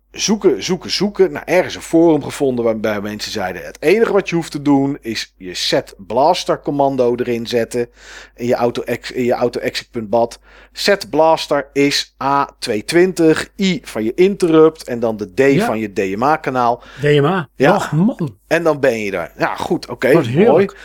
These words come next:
Speaker 1: Maar ja, hoe weet ik wat die settings zijn? Want als je een P C, vroeger, tegenwoordig als je een P C bouwt, heet het gewoon een P C. En is het een krachtpatser en weet ik veel wat. Als je vroeger een P C bouwde met onderdelen, dan was het een kloon.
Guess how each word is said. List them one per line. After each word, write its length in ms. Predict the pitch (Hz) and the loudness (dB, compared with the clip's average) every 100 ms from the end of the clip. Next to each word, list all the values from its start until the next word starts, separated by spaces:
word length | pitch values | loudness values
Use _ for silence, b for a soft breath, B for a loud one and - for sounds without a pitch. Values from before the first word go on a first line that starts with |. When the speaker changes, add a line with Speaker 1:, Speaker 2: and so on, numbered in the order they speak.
| B B | B B
Speaker 1:
Maar 100 | 190 | 0
ja, 140 | 147 | 2
hoe 220 | 147 214 147 | 0 -4 -2
weet 280 | 127 135 131 | 0 0 2
ik 360 | 127 151 - - _ | 2 0 -6 -20 _
wat 260 | 120 147 | -4 -4
die 100 | 175 | -2
settings 400 | - 277 247 160 | -2 0 -2 -2
zijn? 240 | - 104 98 | -2 -2 -4
Want 140 | 127 | -4
als 180 | 147 - | -2 -2
je 200 | - - _ | -2 -4 _
een 220 | 123 107 - _ - | -10 -10 -14 _ -8
P 60 | |
C, 420 | 95 - 143 147 139 | -4 0 2 2 0
vroeger, 600 | - - 110 - - - | -4 -2 -2 -4 -18 -4
tegenwoordig 360 | 156 185 208 165 | 0 2 2 2
als 120 | - | -2
je 60 | |
een 240 | 139 - 135 | -4 -2 -2
P 20 | |
C 340 | - 143 120 | 0 0 0
bouwt, 360 | 135 127 120 - | 0 0 -2 -6
heet 200 | 113 131 | -4 -4
het 80 | 123 | -4
gewoon 360 | 135 117 113 104 | -2 0 0 -4
een 80 | 117 131 | -2 -2
P 20 | 104 | 0
C. 100 | - 147 208 B B B | 2 2 2 B B B
En 140 | - 139 | -4 -2
is 100 | 120 | -2
het 100 | 131 | -6
een 100 | 104 | -4
krachtpatser 640 | 151 107 - 151 - 127 | -2 -2 -2 -2 -2 -4
en 180 | - 110 | -4 -6
weet 140 | 104 | 0
ik 120 | 170 - | 0 0
veel 140 | 156 | -2
wat. 180 | 147 - | -2 -2
Als 120 | 117 | -10
je 60 | 107 | -8
vroeger 340 | - - 160 | -6 -2 -2
een 120 | 127 | 0
P 80 | 120 | 0
C 340 | 104 - 113 101 | 0 2 2 2
bouwde 300 | 120 110 104 | -2 -2 -4
met 160 | 110 - | -8 -8
onderdelen, 680 | 131 117 110 110 110 143 B B B | -6 -4 0 0 2 0 B B B
dan 120 | - | -2
was 100 | 202 | 0
het 100 | 196 | 0
een 140 | 185 - | -2 0
kloon. 460 | 143 117 101 90 | 2 2 0 -10